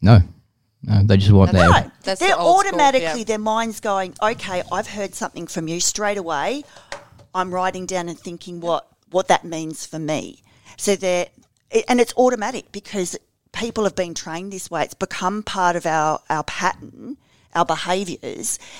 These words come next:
Speaker 3: that we automatically relate everything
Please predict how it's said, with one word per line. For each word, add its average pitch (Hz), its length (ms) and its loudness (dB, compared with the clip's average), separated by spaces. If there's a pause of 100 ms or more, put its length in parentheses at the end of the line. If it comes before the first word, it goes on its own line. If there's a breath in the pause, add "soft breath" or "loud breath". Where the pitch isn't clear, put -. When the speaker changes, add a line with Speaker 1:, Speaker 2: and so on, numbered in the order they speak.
(140)
Speaker 3:
that - 160 2
we 190 80 -4 (100)
automatically 175 920 0 (340)
relate 170 360 -2
everything 160 400 -8